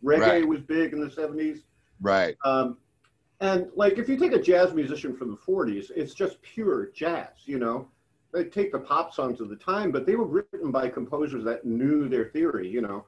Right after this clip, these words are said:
Speaker 2: Right.
Speaker 1: Um, but then you get this rock and roll thing that happens, and it gets sophisticated. You know, you get to the Beatles and stuff like that, or even the Doors, one of your,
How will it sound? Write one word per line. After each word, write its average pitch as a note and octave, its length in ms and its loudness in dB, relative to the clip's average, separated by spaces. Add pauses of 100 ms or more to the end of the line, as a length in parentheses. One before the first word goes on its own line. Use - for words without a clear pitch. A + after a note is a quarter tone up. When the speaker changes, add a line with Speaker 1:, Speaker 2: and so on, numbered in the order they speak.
(440)
Speaker 2:
Right. G2 340 4
Speaker 1:
Um, A2 220 -2 (540)
but F3 160 4
then B3 140 4
you A#3 100 2
get A3 160 4
this C3+ 160 -4
rock D3+ 320 2
and C3+ 160 -2
roll F3+ 220 0
thing C3+ 160 -2
that A#2+ 180 -2
happens, A#2+ 360 -6
and C#3 240 -6
it A3 260 0
gets - 260 0
sophisticated. G2+ 880 -10
You C3 80 -4
know, B2 200 0
you B2 180 -4
get C#3+ 180 -4
to C#3 60 -8
the A2+ 140 -2
Beatles C#3+ 680 -2
and G2+ 80 -14
stuff - 260 -8
like A2 220 -4
that, C#3+ 340 -4 (280)
or A#3+ 200 2
even B3+ 240 2
the A#3+ 120 2
Doors, C#3 500 2
one E3 140 -2
of D3+ 100 -2
your, G3 280 2